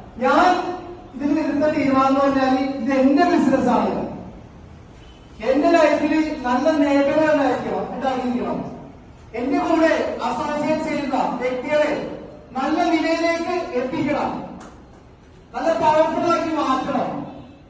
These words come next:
എന്നൊരു തീരുമാനം എടുത്തുകൊണ്ട് തന്നെയാണ് ഞാൻ സിസ്റ്റത്തിലേക്ക് വന്നത്. അതും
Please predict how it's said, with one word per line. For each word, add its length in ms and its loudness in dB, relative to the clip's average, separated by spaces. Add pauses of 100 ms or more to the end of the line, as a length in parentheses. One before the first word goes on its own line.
എന്നൊരു 380 0
തീരുമാനം 460 0
എടുത്തുകൊണ്ട് 480 -2
തന്നെയാണ് 420 -2
ഞാൻ 120 -2 (100)
സിസ്റ്റത്തിലേക്ക് 600 -4
വന്നത്. 260 -2 (480)
അതും 220 -2